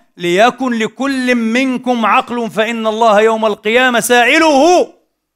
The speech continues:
بما كلفه على ما آتاه من عقل وإدراك.'" لسنا دواب ولسنا بهائم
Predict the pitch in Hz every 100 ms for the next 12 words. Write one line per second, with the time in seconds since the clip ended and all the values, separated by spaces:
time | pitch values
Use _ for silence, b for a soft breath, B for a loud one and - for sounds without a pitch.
0 | _ _ _ 175 196 185 170 190 175 202
1 | 180 190 214 247 - _ _ _ _ 143
2 | 202 277 240 208 202 185 180 214 180 202
3 | 185 175 156 160 - 180 180 175 175 175
4 | 196 254 285 - - - _ _ _ _
5 | _ _ _ _ _ _ _ _ _ _
6 | _ _ _ _ _ _ - 160 185 180
7 | 170 175 226 262 226 285 269 175 180 214
8 | 208 208 196 208 190 302 269 262